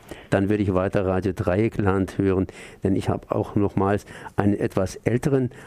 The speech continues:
aber immer noch frischen, nein, nicht mal etwas älteren, sondern nur einfach einen vom Jahresanfang gemachten Beitrag von Axel Mayer. Und, äh, der hat auch etwas hier zu sagen gehabt, was vor fünfundzwanzig Jahren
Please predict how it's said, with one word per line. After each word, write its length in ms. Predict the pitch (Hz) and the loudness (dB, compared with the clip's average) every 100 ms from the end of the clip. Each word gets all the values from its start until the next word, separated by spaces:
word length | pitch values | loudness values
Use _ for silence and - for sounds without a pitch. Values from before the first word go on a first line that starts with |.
| - | -2
aber 200 | - 98 | 0 2
immer 200 | 120 110 | 2 2
noch 160 | 107 98 | 2 0
frischen, 520 | - 107 113 120 - | -2 0 2 0 0
nein, 260 | 110 110 127 | 2 2 2
nicht 140 | 117 | 2
mal 120 | 110 113 | 0 0
etwas 360 | 107 156 120 | 0 0 -2
älteren, 400 | - 95 95 98 - - - - | -2 0 0 0 -2 -10 -12 0
sondern 220 | 101 95 | 2 4
nur 140 | 95 | 2
einfach 280 | 98 95 101 | 0 0 0
einen 300 | - 98 101 | 2 2 2
vom 200 | - 92 | 2 2
Jahresanfang 560 | 92 107 - 104 95 95 | 2 2 0 0 0 2
gemachten 500 | 92 92 - 98 85 | 2 2 2 0 0
Beitrag 440 | 87 - 95 85 - - - - | 0 2 0 0 -6 -18 -18 -20
von 400 | - - 90 85 - - - | -2 2 4 2 -2 -14 -6
Axel 420 | - 90 - 101 | -2 -2 0 2
Mayer. 560 | 92 90 82 90 104 95 - - - | 2 4 2 2 0 0 -6 -18 -8
Und, 440 | - 92 90 87 | 0 2 2 0
äh, 240 | - 85 87 - - - | 0 0 -2 -10 -20 -4
der 220 | 101 90 90 | 0 2 2
hat 220 | 92 - | -2 0
auch 280 | 110 110 - - | 0 0 -4 -2
etwas 480 | 92 92 87 - - - - - | 0 2 0 -4 -16 -20 -20 -6
hier 320 | - 101 87 | 0 2 2
zu 120 | 95 | 0
sagen 360 | 87 87 87 85 | 2 2 2 0
gehabt, 460 | 82 87 113 - - - - | 0 0 -2 -8 -18 -18 -4
was 120 | 98 | -2
vor 100 | 95 | 0
fünfundzwanzig 600 | 92 107 95 98 90 85 | 0 0 2 0 0 0
Jahren 280 | 95 87 92 | 0 2 0